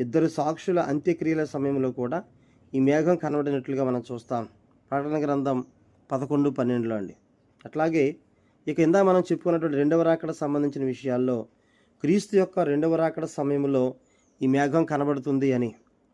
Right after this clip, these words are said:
దానియేలు గ్రంథం ఏడు పదమూడులో మనం చూస్తాం. మత్తయి సువార్త ఇరవై నాలుగవ అధ్యాయం ముప్పై వచనం, అరవై నాలుగవ వచనములో ఆ మాటలు మనం చూస్తామండి.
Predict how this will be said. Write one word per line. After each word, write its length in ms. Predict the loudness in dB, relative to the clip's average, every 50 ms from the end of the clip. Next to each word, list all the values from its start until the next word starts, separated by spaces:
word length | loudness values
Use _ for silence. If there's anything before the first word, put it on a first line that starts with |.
| _ _ -8
దానియేలు 360 | -4 -2 0 2 2 2 2
గ్రంథం 480 | 2 0 0 0 0 0 0 -2 -2 -2
ఏడు 260 | -2 -2 0 0 0
పదమూడులో 520 | 0 0 0 0 0 2 2 2 0 0 -2
మనం 200 | -2 -4 -4 -6 -8
చూస్తాం. 340 | -10 -12 -8 -6 -4 -4 -4 -6 _ _ _ _ _ _ _ _ _ _ _ _ _ _ -6
మత్తయి 280 | -4 0 2 2 2
సువార్త 420 | 2 2 2 2 2 2 2 0 -2
ఇరవై 180 | 0 0 2
నాలుగవ 360 | 2 2 2 2 0 0 -2 -2
అధ్యాయం 380 | -2 -2 -2 -2 0 0 0
ముప్పై 340 | -2 -4 -2 -2 0 0 0
వచనం, 380 | 0 0 -2 -4 -4 -6 -6 -6 -10 _ _ _ _ _ _ _ _ _ _ _ -4
అరవై 220 | -2 2 4 6
నాలుగవ 320 | 6 8 6 6 4 4 2
వచనములో 580 | 0 0 -2 -4 -2 -2 0 0 0 -2 -2
ఆ 140 | -4 -4 -4
మాటలు 360 | -4 -2 -2 -4 -4 -6 -6
మనం 180 | -4 -4 -6 -6 -8
చూస్తామండి. 520 | -12 -12 -10 -8 -6 -6 -4 -6 -6 -8